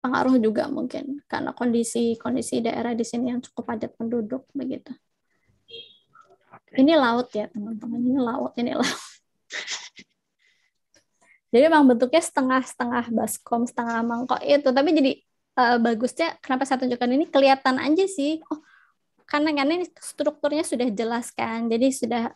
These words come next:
Speaker 1: kalau mungkin peta yang lain kan dia masih kayak, eh, ada apa sih, ada spot-spot begitu kan. Spot, eh, high dom-, eh,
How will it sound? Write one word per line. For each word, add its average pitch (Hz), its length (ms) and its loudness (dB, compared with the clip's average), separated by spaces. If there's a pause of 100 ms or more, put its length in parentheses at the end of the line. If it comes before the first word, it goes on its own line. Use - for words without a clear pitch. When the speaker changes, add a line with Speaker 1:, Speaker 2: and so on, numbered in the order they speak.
Speaker 1:
kalau 240 280 2
mungkin 240 400 0
peta 233 320 -2
yang 233 240 -4
lain 269 240 0
kan 330 160 2
dia 285 200 6
masih 269 320 0
kayak, 247 320 -4 (680)
eh, 226 840 0 (540)
ada 220 240 -2 (480)
apa 233 240 -4
sih, 339 200 0
ada 233 200 2
spot-spot - 640 -4
begitu 240 320 0
kan. 226 280 -6 (720)
Spot, - 640 0
eh, 226 160 0
high 233 240 2
dom-, 220 280 -2
eh, - 280 -2